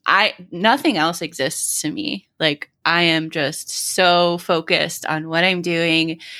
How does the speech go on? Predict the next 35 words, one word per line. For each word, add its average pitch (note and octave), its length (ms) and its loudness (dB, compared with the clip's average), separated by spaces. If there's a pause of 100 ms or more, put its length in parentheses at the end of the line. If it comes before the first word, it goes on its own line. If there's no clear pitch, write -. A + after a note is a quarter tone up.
(120)
so D4+ 260 4
much A#3 160 2
so C4+ 400 2
that, F3+ 380 2 (460)
um, E3+ 580 -4 (320)
and G3 120 2
I've F#3+ 120 2
been F#3+ 140 -4
playing F#4+ 260 -2
a C4+ 40 2
lot G3+ 180 4
of F#3 60 -4
Fan-, E3+ 260 -4 (360)
Final F3 240 0
Fantasy E3+ 460 -8
lately. G#3+ 460 -8 (840)
Um, F3 440 0 (600)
the - 200 -6
other B3+ 280 2
day G3+ 340 2
when F3 120 -4
I E3 120 -2
sat F3+ 320 -2
down F#3 340 -2
at - 240 -6
my F#3 120 -4
computer, G#3 840 -4 (460)
my G#3+ 180 0
dog G3 380 0
actually E4+ 400 2
got C#4 280 -2
upset G3+ 480 -2
with - 320 -2
<laughs> - 40 -4
me A4 100 0